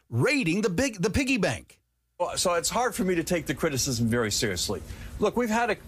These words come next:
Speaker 2: policy this year
Speaker 1: What'd he
Speaker 2: of a
Speaker 1: say?
Speaker 2: histo-
Speaker 1: It, it, he doesn't like to take that criticism very seriously.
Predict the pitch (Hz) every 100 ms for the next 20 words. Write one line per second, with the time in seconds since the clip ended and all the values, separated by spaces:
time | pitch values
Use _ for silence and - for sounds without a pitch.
0 | - 196 202 202 - 185 156 160 - 131
1 | 98 92 - - 233 285 247 254 240 -
2 | - 196 202 208 - 180 - - 240 240
3 | 202 185 151 147 160 120 143 - - 147
4 | 147 127 135 139 120 110 147 110 95 -
5 | 87